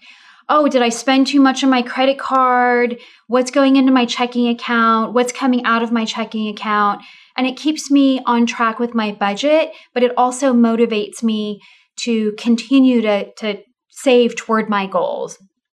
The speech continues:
So I think those are, are,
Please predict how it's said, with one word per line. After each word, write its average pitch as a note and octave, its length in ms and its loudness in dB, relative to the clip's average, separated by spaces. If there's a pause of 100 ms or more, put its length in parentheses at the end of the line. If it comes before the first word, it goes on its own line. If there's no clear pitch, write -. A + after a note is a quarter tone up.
(420)
So A#3+ 100 -2
I D#4 60 0
think F4 260 -6
those D#4+ 240 0
are, C#4+ 340 2 (400)
are, A#3+ 440 0